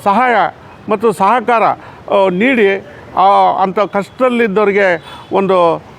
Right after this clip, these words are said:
ಸಹಕಾರ ಮಾಡ್ತಕ್ಕಂಥ ಒಳ್ಳೆಯ ಉದ್ದೇಶದಿಂದ ಈ ಸಂಘಟನೆಯನ್ನು ಅಂದು ಅಧಿಕೃತವಾಗಿ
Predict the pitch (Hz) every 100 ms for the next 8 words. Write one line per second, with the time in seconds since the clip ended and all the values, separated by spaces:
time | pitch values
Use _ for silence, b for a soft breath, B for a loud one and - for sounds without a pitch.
0 | - 165 208 220 240 220 208 208 190 185
1 | 196 170 220 254 226 190 196 - 196 190
2 | 180 156 180 214 185 190 196 202 160 B
3 | B 180 185 165 175 185 208 214 214 185